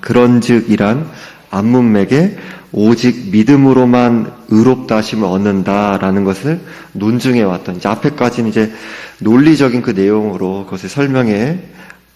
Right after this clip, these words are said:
왔죠. 그런데 그것을 가리키는데, 그러니까 그런즉, 이제 그런, 이제 그런 내용을 받고 있다라는 것입니다. 오직 믿음으로만 의롭다 하심을 얻는 복음에 대해 오늘 말씀에서는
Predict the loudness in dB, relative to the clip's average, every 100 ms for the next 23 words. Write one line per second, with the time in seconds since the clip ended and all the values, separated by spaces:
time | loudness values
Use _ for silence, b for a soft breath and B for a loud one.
0 | _ -18 -4 -4 -4 -6 -6 -8 -12 -8
1 | -2 0 2 0 -2 B B B B -4
2 | -2 -2 -2 -2 -4 -4 -4 -4 -4 0
3 | 2 2 2 2 2 2 -2 -6 -6 -2
4 | -2 -2 -2 -2 -2 -6 -16 -20 -20 -20
5 | -10 0 2 4 2 0 -4 -8 -2 -2
6 | 0 -2 0 0 -4 -4 -2 0 0 0
7 | -4 B B B B B 2 4 2 2
8 | 2 4 4 2 2 0 0 -2 -2 -2
9 | -2 0 -2 -2 -6 -4 -2 -2 0 0
10 | 0 0 0 -2 -2 0 0 2 0 2
11 | 0